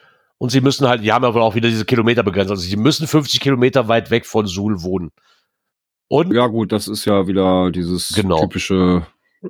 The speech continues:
Speaker 2: Umkreis,
Speaker 1: Ja.
Speaker 2: äh, äh,
Speaker 1: Genau,
Speaker 2: das
Speaker 1: diese
Speaker 2: haben sie
Speaker 1: Umkreis.
Speaker 2: beibehalten.
Speaker 1: Und, und diesmal haben sie aber Gott sei Dank nicht drin, dass man nur so und so weit auseinander wohnen darf als Team.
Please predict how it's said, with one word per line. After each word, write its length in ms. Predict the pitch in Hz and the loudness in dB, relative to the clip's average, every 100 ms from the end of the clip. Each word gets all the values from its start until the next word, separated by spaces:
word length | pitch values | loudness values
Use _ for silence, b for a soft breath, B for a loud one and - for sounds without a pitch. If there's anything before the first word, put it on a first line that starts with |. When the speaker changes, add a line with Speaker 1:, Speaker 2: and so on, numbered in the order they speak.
| - | -2
Speaker 2:
Umkreis, 580 | 104 95 - 92 90 90 | 0 0 0 0 2 2
Speaker 1:
Ja. 120 | 110 - 78 | 0 0 -2
Speaker 2:
äh, 640 | 85 78 - 80 80 80 | -2 -2 -4 -4 -4 -4
äh, 40 | 78 - _ _ _ _ _ _ _ _ _ _ _ _ _ _ _ _ - | -6 -12 _ _ _ _ _ _ _ _ _ _ _ _ _ _ _ _ -12
Speaker 1:
Genau, 220 | 85 92 | -4 -2
Speaker 2:
das 40 | 87 | -2
Speaker 1:
diese 140 | 85 | -2
Speaker 2:
haben 80 | 87 | -4
sie 40 | |
Speaker 1:
Umkreis. 240 | 85 90 78 | -2 -2 -2
Speaker 2:
beibehalten. 520 | 82 95 117 73 80 | -2 -2 -2 -4 -10
Speaker 1:
Und, 80 | - | -8
und 220 | 117 110 B B B _ _ _ _ _ | -8 -8 B B B _ _ _ _ _
diesmal 280 | 120 127 147 | -6 0 0
haben 160 | 147 156 | 0 0
sie 80 | 131 | 0
aber 180 | 120 104 | 0 0
Gott 160 | 139 | -2
sei 140 | - 117 | 0 0
Dank 240 | 113 107 | 0 -2
nicht 260 | 139 - - | -2 -2 0
drin, 360 | 143 196 196 - _ _ _ _ _ | 2 2 0 -8 _ _ _ _ _
dass 300 | 143 - - | -2 -2 -2
man 440 | 147 143 139 127 - _ _ _ _ _ | -2 0 -4 -8 -12 _ _ _ _ _
nur 100 | 127 | 0
so 140 | 127 | 4
und 80 | 139 | 4
so 120 | 127 | 2
weit 140 | 120 104 | 0 0
auseinander 560 | 117 120 117 98 80 | 0 0 2 0 0
wohnen 280 | 90 92 90 | 0 0 0
darf 420 | 101 90 78 - | 0 0 -4 -8
als 240 | - 78 - | -8 -8 -8
Team. 320 | - 80 | -6 -8